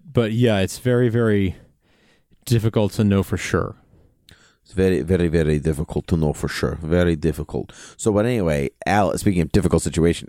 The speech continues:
Speaker 2: Alex is very mad at the
Speaker 1: Yeah,
Speaker 2: three
Speaker 1: she
Speaker 2: amigos.
Speaker 1: doesn't wanna hear
Speaker 2: She's
Speaker 1: it.
Speaker 2: very mad. She's very mad at them. Um, and so Alex and Kara have this fight. You know, you know,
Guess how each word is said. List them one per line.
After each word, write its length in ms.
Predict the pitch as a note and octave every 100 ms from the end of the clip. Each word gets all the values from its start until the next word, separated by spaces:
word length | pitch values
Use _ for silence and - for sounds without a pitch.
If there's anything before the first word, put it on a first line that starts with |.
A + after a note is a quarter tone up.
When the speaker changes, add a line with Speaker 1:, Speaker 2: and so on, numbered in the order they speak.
| -
Speaker 2:
Alex 320 | F#2+ D#2 -
is 120 | C#2+
very 500 | D2+ E2+ G2+ F2 D#2+
mad 400 | D#2+ D#2 - - - _ _ -
at 180 | D2+
the 80 | A2+
Speaker 1:
Yeah, 140 | A2+ G#2
Speaker 2:
three 140 | D2+
Speaker 1:
she 120 | C#2+ -
Speaker 2:
amigos. 120 | -
Speaker 1:
doesn't 340 | - B2 A2+ A2
wanna 280 | G#2 G2 F2+
hear 180 | F#2+
Speaker 2:
She's 280 | F2+ F2+ E2
Speaker 1:
it. 40 | D#2
Speaker 2:
very 420 | E2+ F2+ E2 D#2+
mad. 200 | D2 C2
She's 180 | D#2 D#2
very 280 | E2 D#2+ D2
mad 240 | C2+ A1+
at 80 | -
them. 260 | - - - _ - - _
Um, 680 | F#2 F#2 E2+ D#2+ D#2 D2+ C2 - _ - G2
and 100 | G2
so 220 | G#2+ -
Alex 320 | F#2+ G2 F#2
and 80 | F2+
Kara 280 | - E2 D#2+
have 220 | E2 D2+
this 160 | - -
fight. 460 | - A2 G2+ F#2+ - _ _ _ -
You 120 | F#2
know, 580 | F2 E2 D#2+ D2+ C2+ - _ _ _ _ _
you 140 | F2+
know, 320 | D#2+ D2 C2